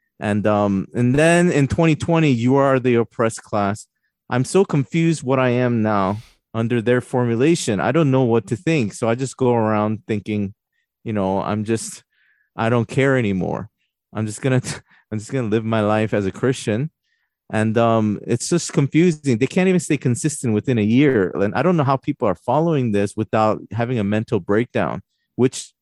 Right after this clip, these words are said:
majority of the people that think this way do have mental breakdowns, because it's very hard to have these kind of dissonant thoughts existing in your mind constantly and having empathy for all of it.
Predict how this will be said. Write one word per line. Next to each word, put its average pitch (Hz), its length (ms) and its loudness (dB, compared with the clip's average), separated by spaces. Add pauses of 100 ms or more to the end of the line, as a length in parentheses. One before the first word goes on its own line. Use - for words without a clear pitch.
(380)
majority 139 500 2
of 135 120 2
the 123 80 -2
people 131 320 -4
that 101 200 -4
think 160 200 -4
this - 200 -8
way 101 240 0
do 160 140 2
have 196 120 2
mental 135 240 -4
breakdowns, 104 460 -4
because 101 300 -8
it's 98 80 -18
very 117 340 0
hard 107 440 -4 (440)
to - 80 -12
have 117 240 0
these 123 240 0
kind 156 220 0
of 135 80 -4
dissonant 123 480 -2
thoughts 113 280 0
existing 120 540 -2
in 120 100 0
your 110 120 0
mind 107 360 0
constantly 120 640 -2
and 98 80 -2
having 110 300 -4
empathy 117 400 -4
for 92 200 -6
all 135 200 2
of 101 120 -2
it. 87 200 -2